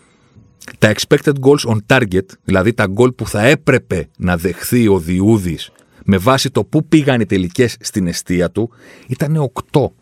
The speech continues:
Και ο Διούδης έφαγε τρία. Έβγαλε πέντε γκολ παραπάνω από τα expected από την εστία του Παναθηναϊκού. Φοβερός και μπράβο του. Ξέρετε γιατί το λέμε φόρμα αυτό;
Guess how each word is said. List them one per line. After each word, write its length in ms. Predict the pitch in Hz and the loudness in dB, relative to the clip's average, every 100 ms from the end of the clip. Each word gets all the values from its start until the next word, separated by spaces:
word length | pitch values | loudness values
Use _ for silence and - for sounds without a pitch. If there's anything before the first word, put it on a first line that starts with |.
| _ _ _ _ _ _ _ _ _ _ _ _ _ _ _ _ - | _ _ _ _ _ _ _ _ _ _ _ _ _ _ _ _ -8
Και 100 | - | 0
ο 60 | 110 | 0
Διούδης 320 | 98 123 131 | 2 -2 -2
έφαγε 320 | 139 143 143 | -2 -2 -2
τρία. 420 | - 139 131 82 - _ _ _ _ _ _ _ _ _ _ _ _ _ _ _ _ _ _ _ - | -2 0 0 -2 -6 _ _ _ _ _ _ _ _ _ _ _ _ _ _ _ _ _ _ _ 0
Έβγαλε 440 | 131 135 156 151 | 0 2 0 0
πέντε 440 | - - 156 143 | 0 2 2 2
γκολ 220 | 135 151 156 | 0 2 2
παραπάνω 720 | - 127 117 - 143 156 156 | 0 0 0 0 0 2 0
από 160 | - | -2
τα 160 | - 123 | 0 0
expected 500 | - - 131 - - - _ | -2 -2 -2 -2 -14 -16 _
από 200 | 101 98 | -6 -4
την 120 | 85 | -2
εστία 320 | 85 - 87 | -4 -4 -4
του 100 | 71 | -4
Παναθηναϊκού. 580 | - 73 - 64 64 67 - _ _ _ _ _ _ _ _ _ _ _ _ _ _ _ _ _ _ - | -6 -8 -8 -10 -10 -14 -18 _ _ _ _ _ _ _ _ _ _ _ _ _ _ _ _ _ _ -16
Φοβερός 640 | - 123 107 113 117 151 - | -2 2 2 4 4 2 2
και 120 | 139 | -2
μπράβο 400 | 131 156 131 87 | 0 0 0 -4
του. 180 | - - _ _ | -10 -20 _ _
Ξέρετε 360 | - 113 95 92 | -2 0 2 0
γιατί 180 | 95 | -2
το 100 | 92 | 0
λέμε 220 | 98 98 98 | 0 0 0
φόρμα 400 | - 104 92 90 | 0 0 0 -4
αυτό; 320 | 85 110 | -4 -4